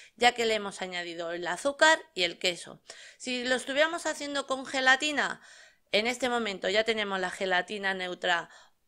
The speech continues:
eh, hidratada, en este momento se la añadimos, disolvemos y la tenemos lista. Pero si hemos añadido cuajada, vamos a esperar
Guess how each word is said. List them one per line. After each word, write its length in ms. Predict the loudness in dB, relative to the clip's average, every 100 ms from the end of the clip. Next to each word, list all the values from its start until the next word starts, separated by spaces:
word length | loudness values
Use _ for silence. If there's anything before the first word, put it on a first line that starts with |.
| _
eh, 440 | 2 4 4 2 0
hidratada, 800 | 0 4 6 6 4 6 4 0 _
en 160 | -2 -2
este 180 | -2 -2
momento 540 | -2 -2 -2 0 0
se 180 | 2 2
la 80 | 4
añadimos, 640 | 2 -2 -4 -8 -12 -6
disolvemos 800 | -6 -2 0 4 4 2 -2 -6
y 120 | 0
la 140 | 2 2
tenemos 360 | 0 -4 -4
lista. 440 | -8 -4 2 2 0 -20 -8
Pero 240 | 0 2 2
si 100 | 2
hemos 240 | 2 0
añadido 500 | -2 0 0 2 4
cuajada, 380 | 4 4 4 4
vamos 320 | 4 0 -2
a 60 | -4
esperar 520 | -4 2 6 6 6